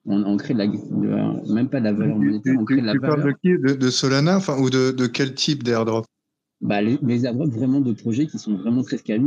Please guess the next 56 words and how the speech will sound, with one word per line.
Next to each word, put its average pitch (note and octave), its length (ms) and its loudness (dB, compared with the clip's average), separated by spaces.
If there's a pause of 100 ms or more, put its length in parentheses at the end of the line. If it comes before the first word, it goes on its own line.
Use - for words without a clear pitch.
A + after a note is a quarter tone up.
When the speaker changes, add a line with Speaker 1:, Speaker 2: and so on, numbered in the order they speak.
Speaker 1:
Quand G#2+ 120 -6
tu G#2+ 120 -8
vois A2+ 160 -2
la G#2+ 140 -2
supply - 360 -6
qu'ils G2+ 200 -2
ont G#2 60 -2
fait, C#3 160 -2 (180)
c'est - 180 -6
vraiment, G#2+ 320 0
mais, G2+ 380 0
un G2 180 -2
foutage G2+ 320 -4
de G#2 80 0
gueule, A#2+ 340 0
quoi. - 140 -14 (560)
Speaker 2:
Et B2+ 120 0
tu, F#2 160 0
Speaker 1:
J'en G#3 60 2
ai - 20 2
Speaker 2:
tu A#2 100 4
as B2+ 40 0
des A#2+ 100 0
Speaker 1:
plein B2+ 80 4
d'autres. E3+ 260 2
Speaker 2:
noms, B2+ 220 2
euh, A#2+ 160 2
récemment, B2+ 500 2
par B2+ 180 0
exemple ? B2+ 220 0
Speaker 1:
Bah, - 20 0
il B2+ 60 2
y C3 40 2
a, C#3+ 220 0
il D3+ 60 -2
y C3 60 0
en C3 80 0
a D3+ 60 2
qui C#3+ 100 -8
ont A#2 40 -2
été A2+ 140 -4
faits A#2+ 160 -4
même A#2 140 0
sur, G#2+ 240 -6
en G#2 240 0
L G#2+ 180 0
deux, A#2+ 160 -2
euh, G#2+ 560 -2
Ethereum, A#2 480 -2
qui - 140 -16
c'est - 80 -16
des G2 160 -2
vraies G#2 180 -4
blagues, A2 280 0
quoi. - 220 -10
Mais G#2+ 140 -2